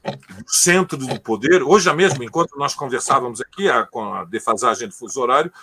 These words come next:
Putin estava reunido com o Estado-Maior Militar para discutir a estratégia, é, diante da, da nova conjuntura. Então,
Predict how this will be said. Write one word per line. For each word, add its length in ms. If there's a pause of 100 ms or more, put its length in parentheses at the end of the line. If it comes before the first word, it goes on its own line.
(180)
Putin 220
estava 360
reunido 380
com 100
o 40
Estado-Maior 680
Militar 560 (400)
para 220
discutir 640
a 40
estratégia, 840 (640)
é, 240
diante 400
da, 300
da 200
nova 240
conjuntura. 540
Então, 240